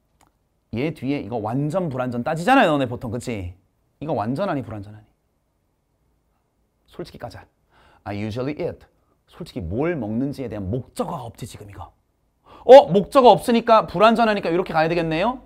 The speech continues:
하는 순간, "See you next year." 안 돼, 그러면. 큰일 난다고. 됐니? 이건 여러분들 완전한지 불완전한지 네가 판단하는 게 아니에요.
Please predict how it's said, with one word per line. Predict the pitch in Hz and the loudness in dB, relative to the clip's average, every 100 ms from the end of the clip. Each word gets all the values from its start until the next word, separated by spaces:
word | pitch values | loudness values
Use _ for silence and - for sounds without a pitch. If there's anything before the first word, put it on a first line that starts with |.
| _ | _
하는 | 143 147 | -10 -10
순간, | 139 127 156 226 - - | -8 -4 -2 -4 -8 -20
"See | - - 107 | -16 -10 -6
you | 143 | -6
next | 196 214 - | -8 -10 -8
year." | 185 185 190 | -4 -2 -4
안 | 104 120 143 | -10 -8 -6
돼, | 123 104 | -6 -8
그러면. | 101 90 - _ _ _ | -14 -16 -20 _ _ _
큰일 | - 277 | 0 6
난다고. | 277 185 110 98 - _ - - - _ _ _ _ - - - - - - - - _ _ | 8 6 -2 -10 -20 _ -20 -20 -20 _ _ _ _ -20 -20 -20 -20 -20 -20 -20 -20 _ _
됐니? | 123 131 190 233 - _ _ _ _ - - - _ | -6 -4 -4 -6 -14 _ _ _ _ -20 -20 -20 _
이건 | 190 277 233 | 2 4 4
여러분들 | 170 214 202 226 170 | 4 2 2 0 0
완전한지 | - 208 240 285 269 220 | 0 2 4 6 6 2
불완전한지 | 190 190 220 226 208 165 | 0 0 0 0 -4 -4
네가 | 147 220 | -6 -6
판단하는 | 220 208 202 175 | -6 -6 -6 -6
게 | 151 | -10
아니에요. | 101 147 156 139 | -12 -14 -14 -18